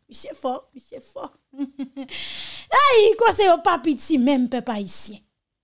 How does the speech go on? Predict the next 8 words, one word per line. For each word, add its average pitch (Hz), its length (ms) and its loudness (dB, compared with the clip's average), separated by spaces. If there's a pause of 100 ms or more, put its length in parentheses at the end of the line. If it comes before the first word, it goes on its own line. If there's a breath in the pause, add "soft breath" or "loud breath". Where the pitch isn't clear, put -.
(1080 loud breath)
Mesdames, 480 180 4 (160)
mademoiselles 339 580 2
et 302 40 0
messieurs, 277 440 0
m'a 269 180 2
fait 349 260 0
au 294 100 2
connaît. 262 460 -6